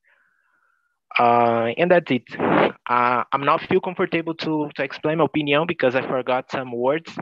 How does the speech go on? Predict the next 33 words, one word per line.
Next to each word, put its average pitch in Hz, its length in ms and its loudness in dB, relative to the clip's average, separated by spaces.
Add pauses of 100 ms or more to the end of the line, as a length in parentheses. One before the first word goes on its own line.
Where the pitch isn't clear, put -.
in 123 160 -10
English. 139 400 -2 (100)
Would 135 160 2
like 127 360 -4 (100)
to 135 80 -4
explain 127 420 -8
more. 104 200 2 (440)
I, 101 220 0
I 117 180 0
know 120 400 -6 (100)
I 110 60 0
wasn't 139 360 4
able 135 280 4 (120)
to 139 120 4
remember 120 460 2
some, 117 460 -6 (120)
some 117 200 -4
words 117 220 4
in 113 100 0
English. 110 400 -4 (420)
Uh, 104 420 0 (100)
I'm 110 220 -8
not 123 280 4
to, 123 200 6
uh, 117 100 4 (240)
to 127 80 0
give 123 240 0
my 123 120 2
opinion 123 440 -2
about, - 380 -2 (720)
uh, 110 480 -2 (600)
can 131 140 0
you 135 160 2